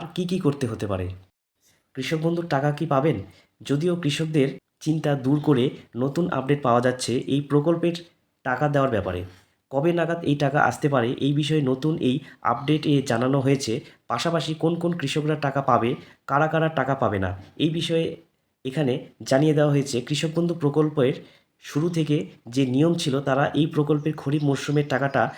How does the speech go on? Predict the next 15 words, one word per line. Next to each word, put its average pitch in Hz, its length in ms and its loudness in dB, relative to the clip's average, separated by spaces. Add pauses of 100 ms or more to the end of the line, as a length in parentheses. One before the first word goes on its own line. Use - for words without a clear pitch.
(260)
জুন 156 220 2
মাসেই 143 360 2 (300)
দেওয়া 131 220 2
হতো, 101 200 -6
কিন্তু 165 280 0 (100)
পরবর্তীতে 165 540 2 (120)
এও 151 180 4 (180)
টাকা 135 280 2 (500)
দেওয়ার 139 260 2 (100)
নিয়ম 127 280 2 (400)
পাল্টে 143 360 2 (460)
এপ্রিল 151 280 0
মাসে 160 220 0
করা 123 200 0
হয়। 95 200 -2